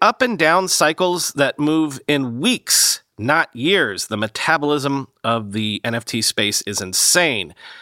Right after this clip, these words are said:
If you walk away for thirty minutes, you've missed, I don't know, everything.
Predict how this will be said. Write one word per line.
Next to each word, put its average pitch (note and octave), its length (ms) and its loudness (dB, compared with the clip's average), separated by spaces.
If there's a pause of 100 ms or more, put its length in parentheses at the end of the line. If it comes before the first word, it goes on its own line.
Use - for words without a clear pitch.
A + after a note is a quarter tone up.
(160)
If - 180 -6
you G2 80 -8
walk G2+ 240 -2
away G#2 240 0
for F#2 380 -4
thirty G#2+ 340 -2
minutes, B2 560 -2
you've G2+ 180 -4
missed, A2 540 -2
I G2 140 0
don't G2+ 100 -4
know, F2 240 -6 (400)
everything. A#2+ 560 0